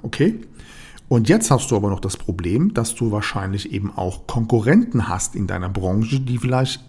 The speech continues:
ähnliche Fähigkeiten und ähnliche Produkte haben. Das heißt, du musst auch Marketing und Vertrieb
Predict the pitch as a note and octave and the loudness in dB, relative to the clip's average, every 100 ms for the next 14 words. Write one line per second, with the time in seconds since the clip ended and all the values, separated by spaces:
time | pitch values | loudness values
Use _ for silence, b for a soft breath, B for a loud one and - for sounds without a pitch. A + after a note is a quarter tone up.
0 | - B2 D3+ C#3+ C#3+ - B2 A#2+ A#2 A2 | -4 0 2 2 0 0 2 2 0 -2
1 | A2 A2+ D3 A2+ A2 - A#2+ G#2+ A#2 C3 | -2 0 -2 -2 -4 -4 -2 0 0 0
2 | A2+ C3+ A#2+ A2 G#2 F2 - - B B | 2 2 2 0 -2 -2 -4 -8 B B
3 | B B A#2+ - D#3+ F#3 D3+ - - B | B B -4 0 2 4 4 2 -4 B
4 | B B - B2 E3 F3 - G#2 C#3+ D3 | B B 2 6 6 4 -2 -2 -2 -4
5 | B B - A2 A#2 B2 - - B2 A2+ | B B -2 2 4 2 -2 -2 0 0
6 | B2+ A#2 - B2 - - G3+ - | 0 -2 0 -2 0 4 6 6